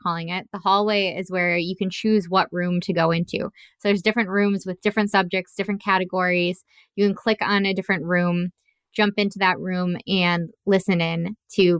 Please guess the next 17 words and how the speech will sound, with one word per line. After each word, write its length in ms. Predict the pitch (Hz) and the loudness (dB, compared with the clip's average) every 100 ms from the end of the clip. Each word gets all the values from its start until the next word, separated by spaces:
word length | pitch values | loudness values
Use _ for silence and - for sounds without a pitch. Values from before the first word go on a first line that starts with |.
| - | 0
people 300 | 185 185 175 | -4 -2 -6
speaking 400 | - 185 180 170 | -4 -6 -4 -4
live. 320 | 160 - - - _ _ _ - | 0 -2 -2 -8 _ _ _ -4
Now, 260 | 185 180 180 | 2 2 2
there's 240 | 185 180 | -2 -4
a 60 | 190 | -10
stage, 720 | - 247 240 190 214 220 - | -6 0 2 4 2 0 -4
which 220 | 208 - | -6 -4
means 320 | 196 190 180 - | -4 -2 -4 -2
that 240 | 190 175 - | 0 0 -2
there 160 | 185 175 | -4 0
are 360 | 175 170 170 175 _ _ _ _ - | 2 2 0 -6 _ _ _ _ -10
some 240 | 196 180 | -8 -2
moderators 680 | 190 202 208 202 202 196 196 | 0 0 0 0 0 -2 -4
and 160 | - 185 | -8 -6
some 140 | 185 | -6
speakers, 640 | 180 - 208 208 202 202 | -6 -2 0 2 2 0